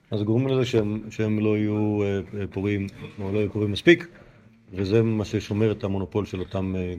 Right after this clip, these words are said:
אה, מייצרי זרעים. אה, על כל פנים, מה שאפשר להבין מהמנהגם של אקש-, אנשי אלכסנדריה, שזו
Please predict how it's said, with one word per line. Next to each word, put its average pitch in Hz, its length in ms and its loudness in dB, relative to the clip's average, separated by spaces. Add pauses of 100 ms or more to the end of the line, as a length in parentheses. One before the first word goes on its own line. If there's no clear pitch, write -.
(180)
אה, 90 220 -8 (580)
מייצרי 95 320 -4
זרעים. 90 220 -2 (1600)
אה, 110 460 6
על 127 140 4
כל 196 220 12
פנים, 123 400 2 (320)
מה 127 240 6
שאפשר 135 300 6
להבין 131 360 6
מהמנהגם 117 640 4
של 117 140 2
אקש-, - 140 -2
אנשי 113 400 0
אלכסנדריה, 101 600 0
שזו 107 180 -4